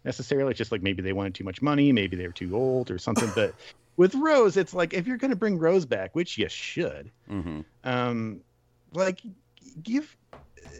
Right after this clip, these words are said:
Speaker 1: give it to, give it to Kelly Marie. It's just not, I just, I still, just, that just made me think about that. And I know, I know it's been done to death. But,
Speaker 2: I was
Speaker 1: um,
Speaker 2: glad to see her back for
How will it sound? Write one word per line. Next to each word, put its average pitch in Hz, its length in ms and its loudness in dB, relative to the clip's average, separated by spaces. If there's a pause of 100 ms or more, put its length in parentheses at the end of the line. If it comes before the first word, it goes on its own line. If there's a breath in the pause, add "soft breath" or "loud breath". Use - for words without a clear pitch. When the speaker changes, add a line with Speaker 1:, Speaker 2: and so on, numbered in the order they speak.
(1120 loud breath)
Speaker 1:
give 214 180 -4
it 269 140 -2
to, 269 200 -8 (360)
give 214 160 -2
it 269 140 -2
to 262 80 -6
Kelly 277 300 4
Marie. 262 440 6 (100)
It's - 160 -2
just - 200 4
not, 277 280 8 (360)
I 196 140 2
just, - 300 -2
I 190 100 4
still, 214 440 0 (440)
just, - 220 0 (100)
that 185 160 4
just 208 160 2
made 254 140 8
me 160 80 6
think 135 200 0
about 87 260 -4
that. 87 180 -12
And 113 100 -6
I 143 140 -2
know, 151 180 0
I 143 100 2
know 151 160 0
it's 135 100 -4
been 120 140 -4
done 107 160 -4
to 92 80 -8
death. 87 340 -10 (680 loud breath)
But, 104 180 -2
Speaker 2:
I 139 40 2
was 196 240 -2
Speaker 1:
um, 202 60 -6
Speaker 2:
glad 143 280 6
to 117 80 2
see 101 300 -2
her 92 260 4
back 85 400 2
for 80 760 0